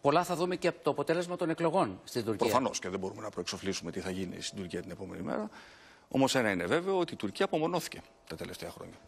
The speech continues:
Speaker 2: Και απομονώθηκε και σε ένα βαθμό εξαιτίας της ελληνικής εξωτερικής πολιτικής, η οποία κατέδειξε τη σημασία της Ανατολικής Μεσογείου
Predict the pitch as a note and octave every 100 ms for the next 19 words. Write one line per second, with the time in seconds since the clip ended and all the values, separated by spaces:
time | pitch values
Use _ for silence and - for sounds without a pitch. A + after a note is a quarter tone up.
0 | - - - - _ _ - G2+ F2 F#2
1 | G2+ A2+ - - - A2 G#2 E2+ - E3
2 | E3+ G#2+ - D#3+ E3+ C#3+ - A#2+ G#2+ -
3 | D#3+ - - - - - - D#2+ E2+ E2+
4 | - D#2+ - - - - - - - _
5 | - F#2+ G#2+ G#2 F#2 A2 G2 - G2 F#2
6 | F2+ F#2 - F2 F#2+ F2 F2+ F2+ F2 F2
7 | - E2+ A#2